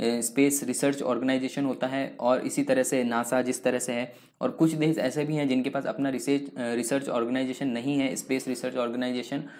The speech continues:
उन लोग, वो लोग क्या करते हैं, किसी भी देश के साथ कॉन्ट्रीब्यूट करके अपना सैटेलाइट्स को लॉन्च करते हैं।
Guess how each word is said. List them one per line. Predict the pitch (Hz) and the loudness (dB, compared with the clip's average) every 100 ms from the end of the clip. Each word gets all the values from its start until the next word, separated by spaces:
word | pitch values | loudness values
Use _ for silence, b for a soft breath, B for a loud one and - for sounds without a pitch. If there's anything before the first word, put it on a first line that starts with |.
| B | B
उन | - 147 | -2 4
लोग, | 143 139 - | 6 4 2
वो | 135 | 4
लोग | 151 147 | 4 4
क्या | 147 | 2
करते | 139 131 139 | 0 0 -2
हैं, | 139 | -4
किसी | 131 139 | -4 -2
भी | 143 | 0
देश | 127 127 | 0 -2
के | |
साथ | - 131 | -4 -4
कॉन्ट्रीब्यूट | 131 120 120 135 135 | -2 -2 -2 -2 -2
करके | 139 117 135 160 190 B B | -2 -2 0 0 -2 B B
अपना | - 139 | 0 2
सैटेलाइट्स | 139 127 123 123 123 | 2 4 4 4 2
को | - | 2
लॉन्च | 131 123 139 | 2 2 0
करते | - 107 117 | 0 2 0
हैं। | 107 - | -2 -8